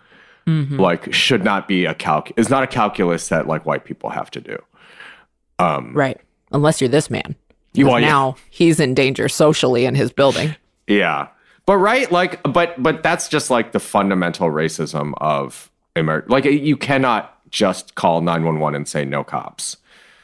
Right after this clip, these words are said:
Speaker 2: I mean, you can, and you <laughs> should. Just dial
Speaker 1: I wonder what
Speaker 2: nine one one,
Speaker 1: they'd do if you
Speaker 2: yell, "No
Speaker 1: said
Speaker 2: cops,"
Speaker 1: that.
Speaker 2: and then hang up. I th-, I
Speaker 1: <laughs> No, if you
Speaker 2: I
Speaker 1: said, like, I, "There's a fire.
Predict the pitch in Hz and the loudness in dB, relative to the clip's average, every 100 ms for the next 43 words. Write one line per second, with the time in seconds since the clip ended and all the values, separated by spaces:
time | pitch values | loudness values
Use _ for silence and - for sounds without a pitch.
0 | _ _ _ _ _ _ _ _ - 135 | _ _ _ _ _ _ _ _ -2 2
1 | 139 123 - 151 113 80 85 _ _ _ | 2 2 2 0 0 -2 -8 _ _ _
2 | _ 95 92 98 107 - 117 127 123 - | _ -2 2 2 2 0 0 0 -2 -6
3 | _ _ - - - - 98 - - _ | _ _ -18 -16 -14 -2 -2 -2 -14 _
4 | _ _ _ - 95 98 - - 440 392 | _ _ _ -2 2 2 2 2 2 2
5 | 87 359 254 240 403 269 175 95 92 90 | 2 0 0 0 2 2 2 0 0 -2
6 | 85 - 92 87 196 247 78 62 80 78 | -6 -6 0 2 2 0 0 -2 -2 -4
7 | 82 76 78 67 - _ _ _ _ _ | -4 -4 -4 -8 -12 _ _ _ _ _
8 | - - 156 - 196 - 208 214 226 269 | -14 -8 -2 0 0 0 -4 0 0 2
9 | 220 208 226 - 208 196 170 160 - - | 0 0 0 0 2 2 0 -2 -6 -12
10 | _ _ _ _ - 160 170 196 165 147 | _ _ _ _ 0 2 2 0 2 2
11 | 131 139 180 | 2 0 -2